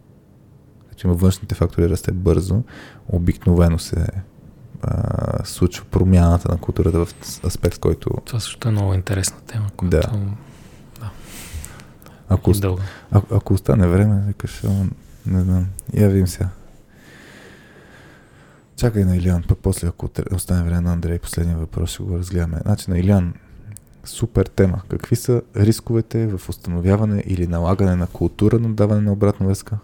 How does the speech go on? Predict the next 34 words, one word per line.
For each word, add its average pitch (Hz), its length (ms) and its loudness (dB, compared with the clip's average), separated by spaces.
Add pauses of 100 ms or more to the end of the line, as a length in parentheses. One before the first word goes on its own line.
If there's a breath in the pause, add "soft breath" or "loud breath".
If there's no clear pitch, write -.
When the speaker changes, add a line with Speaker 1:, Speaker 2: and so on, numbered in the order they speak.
Speaker 1:
в 90 100 -2 (100)
компания 104 600 2 (300)
с 92 240 -4
дългогодишна 90 640 0
история 92 300 4
и 87 40 6
установена 85 440 0
култура? - 380 -4 (1080 loud breath)
Въобще 92 280 0
в - 60 -2
този 101 180 2
случай - 240 0
удачно 95 320 0
ли 104 80 4
е - 20 6
да 90 80 4
се - 100 -8
приложи 92 340 2
на 85 60 0
ниво 87 200 2
компания - 600 0
или 90 160 0
е 85 60 2
по-добре 104 380 2
да 92 60 2
се - 120 -6
прави 90 220 4
само - 260 0
на 90 80 2
ниво 87 340 2
екип, - 440 -4 (140)
може 87 280 2
би 95 100 -2
новосмур-, 92 480 -2